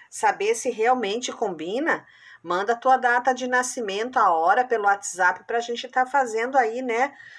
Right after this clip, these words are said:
uma consulta de, de astros e numerologia. Porque às vezes a pessoa tem um ascendente, por exemplo, é ariano, mas não é tão impetuoso. Porque de repente tem um ascendente em Libra, né? Uma coisa mais tranquila.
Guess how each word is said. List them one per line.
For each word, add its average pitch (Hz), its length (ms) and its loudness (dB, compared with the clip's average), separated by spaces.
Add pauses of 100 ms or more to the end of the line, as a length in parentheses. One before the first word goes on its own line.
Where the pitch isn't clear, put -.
(140)
uma 202 160 -2
consulta 233 680 -4
de, 190 260 -8
de 165 240 -8
astros 240 480 0
e 277 60 -6
numerologia. 262 960 -2 (540)
Porque 247 220 4
às 262 160 6
vezes 269 220 4
a 302 80 2
pessoa 285 360 2
tem 285 460 0
um 277 160 2
ascendente, 247 720 0
por 220 80 -4
exemplo, 220 340 0
é 240 60 4
ariano, 269 640 4
mas 226 180 2
não 269 180 -2
é 277 120 4
tão 285 200 -2
impetuoso. 294 960 -2 (380)
Porque 226 180 -4
de 240 60 4
repente 254 320 0
tem 277 140 -2
um - 20 2
ascendente 277 580 0
em 247 80 -6
Libra, 214 640 -2
né? 196 320 2
Uma 226 180 0
coisa 220 280 -2
mais 220 240 -4
tranquila. 202 920 -4